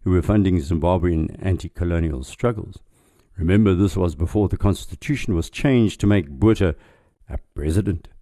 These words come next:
Leonid Brezhnev had publicly stated in nineteen seventy-seven that the U S S R was interested in both the treasure of oil in the Middle East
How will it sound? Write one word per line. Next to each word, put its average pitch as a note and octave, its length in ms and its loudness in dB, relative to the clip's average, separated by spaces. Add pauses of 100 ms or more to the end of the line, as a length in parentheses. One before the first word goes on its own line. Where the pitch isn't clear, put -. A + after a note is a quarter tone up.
(960)
Leonid A#2+ 420 4
Brezhnev C3+ 500 6
had A2 240 2
publicly A#2 400 2
stated G#2+ 420 2
in F#2+ 160 2
nineteen G2+ 380 0
seventy-seven G2 680 2 (380)
that E2 160 -4
the E2+ 80 -8
U F#2 220 2
S F2 160 0
S D#2+ 120 -6
R F2+ 180 4
was F2+ 300 0
interested G#3 480 2
in G#2 140 2
both A#2 280 2
the G#2 80 -2
treasure G#2 380 0
of - 320 -2
oil A#2 340 4
in G#2 180 2
the F#2+ 40 4
Middle F#2+ 240 2
East - 300 -4